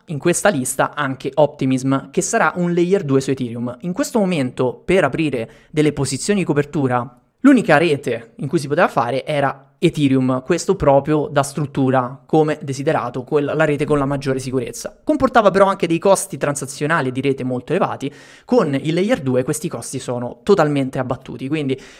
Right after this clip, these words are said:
con la disponibilità della nuova rete Optimism che verrà rilasciata in mainnet proprio in questa giornata,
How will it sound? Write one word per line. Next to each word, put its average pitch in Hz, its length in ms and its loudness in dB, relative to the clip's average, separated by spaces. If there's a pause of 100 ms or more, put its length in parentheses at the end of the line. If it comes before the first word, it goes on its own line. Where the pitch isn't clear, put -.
(120)
con 196 300 6
la 131 200 2
disponibilità 139 720 0
della 135 160 2
nuova 135 200 2
rete 139 200 0
Optimism 123 540 -2
che 127 100 -8
verrà 139 220 2
rilasciata 139 440 -2
in 143 80 -2
mainnet 139 460 -4
proprio 170 420 0
in 131 60 -2
questa 139 260 -2
giornata, 156 480 -2